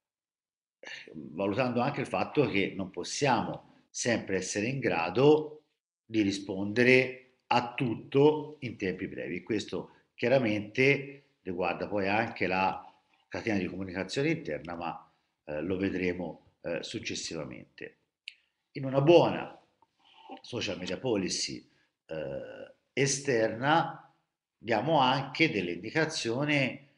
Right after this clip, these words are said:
su, eh, le regole di comportamento in materia di diritto di autore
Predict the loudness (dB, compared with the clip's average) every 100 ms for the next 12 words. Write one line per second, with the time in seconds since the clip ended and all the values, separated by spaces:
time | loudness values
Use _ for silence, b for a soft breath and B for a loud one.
0 | _ _ -10 -4 -2 -2 -4 -4 -4 -2
1 | -2 0 -2 -4 -6 -8 -8 -4 -4 -4
2 | -8 -10 -8 -6 -6 -8 -10 -10 -6 -6
3 | -6 -8 -4 -2 -2 -4 -10